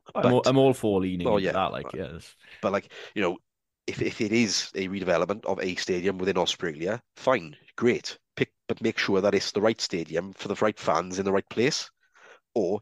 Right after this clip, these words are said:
Speaker 2: you go brand new. Personally, I f-, I got a foot in both camps. I think, you know, brand new would be great because there's
Speaker 1: Mm.
Speaker 2: so much that can be done with brand new. You create an entirely different, entirely new atmosphere,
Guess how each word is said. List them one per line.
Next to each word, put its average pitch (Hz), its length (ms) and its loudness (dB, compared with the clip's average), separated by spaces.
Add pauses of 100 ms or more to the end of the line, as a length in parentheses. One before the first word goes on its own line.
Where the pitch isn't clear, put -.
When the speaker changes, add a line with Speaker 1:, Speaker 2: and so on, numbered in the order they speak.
Speaker 2:
you 107 80 -8
go 101 120 -2
brand 123 300 2
new. 82 280 -6 (220)
Personally, 151 500 2 (1000)
I 117 140 2
f-, - 200 -6 (160)
I 113 280 2 (880)
got 123 100 2
a 107 40 -2
foot - 160 0
in 107 60 -2
both 110 180 2
camps. - 360 -4 (140)
I - 80 -4
think, 101 200 -6
you 90 100 -8
know, 90 140 -2 (320)
brand 101 260 2
new 98 260 2 (120)
would 101 280 0
be 98 280 -4 (560)
great - 280 -2 (200)
because 101 300 -6
there's 95 160 0
Speaker 1:
Mm. - 20 -4
Speaker 2:
so 113 80 2
much 101 140 -2
that - 100 -10
can 98 120 -8
be 104 60 -10
done 95 280 -4
with 98 160 -2
brand 90 220 0
new. 87 180 -2
You 95 120 -10
create - 260 -4
an 85 60 -8
entirely 110 460 -2
different, - 300 -4
entirely 98 380 -4
new 113 200 4
atmosphere, 92 540 -2